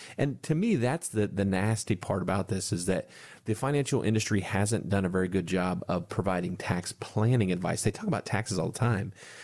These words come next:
but they never really do anything about it. They just talk about it. So our tax map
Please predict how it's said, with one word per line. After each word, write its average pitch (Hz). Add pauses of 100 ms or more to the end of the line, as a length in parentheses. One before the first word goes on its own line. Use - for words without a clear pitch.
(100)
but 123
they 123
never 170
really 156
do 113
anything 104
about -
it. - (180)
They 101
just 123
talk -
about -
it. -
So 110 (320)
our 143
tax 123
map 107